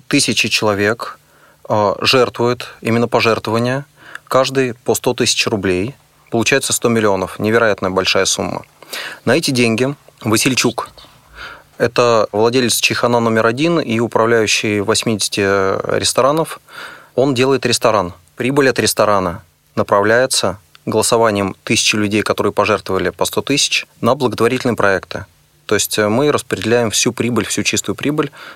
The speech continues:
на благотворительные проекты. И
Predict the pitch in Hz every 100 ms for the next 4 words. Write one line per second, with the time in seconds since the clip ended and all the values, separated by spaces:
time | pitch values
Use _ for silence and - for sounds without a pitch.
0 | - 123 131 107 110 117 - 110 - 101
1 | 95 - 87 - - - - - - 127
2 | 151